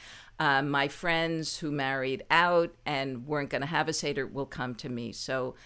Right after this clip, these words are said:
I really got the feeling to not only do more, but do what I can more for other people.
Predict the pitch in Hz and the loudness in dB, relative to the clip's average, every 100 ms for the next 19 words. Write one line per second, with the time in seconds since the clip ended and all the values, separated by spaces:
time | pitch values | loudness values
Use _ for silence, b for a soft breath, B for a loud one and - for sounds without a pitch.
0 | B B B 156 156 143 165 185 202 151 | B B B -4 -4 -2 0 2 0 0
1 | 143 143 131 - 139 139 139 131 127 - | -2 -2 -6 -8 -6 -4 -2 -4 -6 -8
2 | 131 127 131 131 139 127 131 127 120 110 | -8 -6 -6 -4 -4 -4 -6 -6 -8 -10
3 | - 131 - 170 175 160 131 113 110 117 | -14 -20 -6 -2 0 0 -2 -2 -4 -6
4 | 117 _ _ 135 120 - - 151 131 139 | -10 _ _ -6 -6 -10 -6 -4 -4 -6
5 | 117 - 127 123 110 - - - 139 139 | -10 -8 -4 -4 -4 -8 -12 -14 -6 -4
6 | 123 104 - 127 123 110 107 - 113 - | -2 -4 -6 -6 -4 -6 -8 -10 -12 -10
7 | 90 | -12